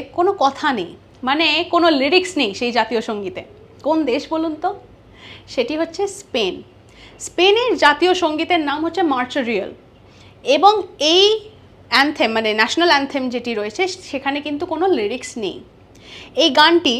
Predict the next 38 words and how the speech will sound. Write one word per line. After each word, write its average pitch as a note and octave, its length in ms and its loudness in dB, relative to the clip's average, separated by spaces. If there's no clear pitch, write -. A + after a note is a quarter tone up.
যদি C4+ 160 0
আমি C4 140 -2
বলি, A#3+ 360 -2
সেই C#4 280 0
হিসাবেই B3 340 -2
এর D4+ 60 0
সুর F#4+ 380 2
কিন্তু F#4 220 2
কম্পোজ D4+ 440 -4
করা C#4 220 4
হয়েছিল C4 380 2
সেভেনটিন G4+ 640 4
সিক্সটি F4+ 400 2
ওয়ানে। A3+ 340 0
এবং F4 380 4
সেই E4+ 280 0
সময় F4+ 300 2
দাঁড়িয়ে, A#3+ 380 2
প্রথমেই F#4 400 6
তো A4 80 -2
এটা G#4+ 140 2
ন্যাশনাল F#4 400 4
অ্যানথেম F4 280 2
হিসাবে F4+ 280 2
সিলেক্টেড C#4+ 460 -2
হয়নি A3 400 -2
বা C#4+ 140 6
বেছে D4 220 2
নেওয়া A#3 220 4
হয়নি, A3+ 300 -4
সেই D#4+ 200 0
সময় F#4+ 240 2
দাঁড়িয়ে G4 260 2
এটা G4+ 100 0
কী F4 160 2
হিসাবে G4 280 2
ব্যবহার F#4 360 4
করা G4 160 6